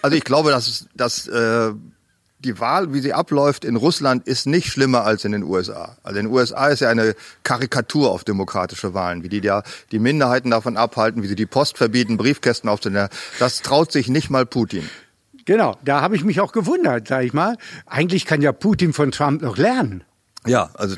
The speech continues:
Speaker 1: stimmt, das ist auf jeden Fall. Um die große Weltpolitik mal hier auf die Samtgemeinde in Niedernwöhren, wo wir hier gerade sind, um diese Aufnahme zu machen, runterzubrechen. Bei der letzten Landkreiswahl wurde der Oberkreisdirektor gewählt vom Landkreis Schaumburg und da konnte man ankreuzen, S P D, ja oder nein, sonst nichts.
Speaker 2: Okay.
Speaker 1: Immerhin.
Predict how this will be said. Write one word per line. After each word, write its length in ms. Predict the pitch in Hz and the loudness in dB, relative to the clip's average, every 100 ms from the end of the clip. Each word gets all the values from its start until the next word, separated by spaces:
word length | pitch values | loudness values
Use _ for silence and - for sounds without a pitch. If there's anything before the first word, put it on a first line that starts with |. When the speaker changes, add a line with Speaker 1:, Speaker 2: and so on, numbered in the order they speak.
| - | -8
Speaker 1:
stimmt, 400 | - 165 98 - | 0 2 2 -2
das 220 | 85 - | -6 -4
ist 80 | 127 | -4
auf 120 | 117 | 0
jeden 180 | 139 123 | 0 2
Fall. 220 | 120 - | 2 0
Um 180 | 113 120 - - 127 | 0 -4 -6 -8 0
die 160 | 131 | 0
große 340 | 113 185 208 147 | 2 2 2 2
Weltpolitik 680 | 175 - 156 135 143 135 | 0 0 -2 0 -2 -2
mal 180 | 127 123 | 0 2
hier 260 | 117 143 117 | 2 0 0
auf 320 | 110 120 - | -2 -4 -4
die 100 | 107 | -2
Samtgemeinde 580 | 117 143 135 117 113 113 | -2 -2 -2 0 0 0
in 60 | |
Niedernwöhren, 560 | 110 107 104 120 151 117 | 0 -2 0 0 0 2
wo 100 | 95 | 0
wir 80 | 95 | 2
hier 120 | 98 | 0
gerade 280 | 101 104 95 | 2 2 2
sind, 200 | 107 113 | -2 -4
um 80 | |
diese 160 | 101 104 | -2 0
Aufnahme 380 | 107 123 104 101 | 0 0 -4 -4
zu 100 | - | -6
machen, 220 | 101 101 | -6 -4
runterzubrechen. 680 | 98 143 117 - 90 104 113 - | -4 0 0 0 0 0 -2 -2
Bei 120 | 113 | 2
der 100 | 120 | 4
letzten 300 | 123 151 139 | 4 2 2
Landkreiswahl 760 | 120 160 - 165 160 147 147 139 | 2 2 2 0 0 2 2 2
wurde 160 | 135 | 2
der 160 | 123 113 | 4 4
Oberkreisdirektor 840 | 117 113 - 151 - 147 156 156 | 4 2 0 0 -2 -6 -4 -4
gewählt 360 | 147 139 147 147 | -2 0 0 0
vom 140 | 135 | -2
Landkreis 400 | 127 135 - 131 | -2 -2 -2 -2
Schaumburg 440 | - 127 143 143 139 | -2 -2 0 -2 -2
und 60 | |
da 80 | 113 | -4
konnte 240 | 110 123 123 | -2 -2 0
man 140 | 110 | 0
ankreuzen, 560 | 117 143 - 120 - - | 0 -2 -2 -2 -2 -4
S 140 | 123 | -2
P 140 | - | -2
D, 160 | 104 131 | 0 0
ja 200 | 120 120 | 2 2
oder 160 | 127 120 | 4 2
nein, 320 | 113 90 80 | 2 0 0
sonst 260 | 90 101 104 | -6 -6 -6
nichts. 340 | 87 - - _ _ _ _ _ 277 | -6 -8 -18 _ _ _ _ _ -8
Speaker 2:
Okay. 280 | 120 117 135 | -6 2 4
Speaker 1:
Immerhin. 460 | 117 156 190 82 | 4 4 2 -2